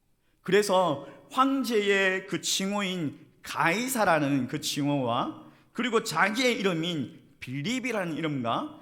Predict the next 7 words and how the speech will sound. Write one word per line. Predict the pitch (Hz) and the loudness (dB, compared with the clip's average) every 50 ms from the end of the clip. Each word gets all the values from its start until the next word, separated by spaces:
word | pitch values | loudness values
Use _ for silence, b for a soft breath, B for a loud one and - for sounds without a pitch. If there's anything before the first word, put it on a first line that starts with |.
| B B | B B
함께 | B - 240 240 254 240 240 - 185 156 | B -4 -2 -2 0 -2 -2 -4 -4 -2
합쳐가지고 | 131 170 170 - - 214 196 175 170 160 151 147 151 180 190 185 156 131 - - - - - - - _ | -2 -2 -4 -2 -2 -2 0 2 2 0 0 0 0 0 2 2 2 0 -2 -6 -12 -20 -20 -20 -20 _
가이사라 | - - 120 139 165 175 196 214 208 - 196 151 139 143 165 220 302 - - - - - - | -8 -2 0 2 2 2 0 -2 -4 -2 0 0 2 2 2 0 0 -4 -10 -16 -20 -18 -12
빌립보라는 | - 143 147 165 202 208 - - - 165 156 135 - 127 143 156 170 160 131 - - - - - - | -8 -6 -4 -2 -2 -4 -4 -6 -4 -2 -2 0 0 0 0 0 0 0 -2 -6 -8 -12 -20 -20 -14
도시를 | - 131 147 143 - - 143 101 | -10 -8 -6 -6 -6 -6 -8 -8
만든 | 82 - - - 78 90 - | -10 -12 -16 -18 -18 -18 -20
거예요. | - - | -20 -20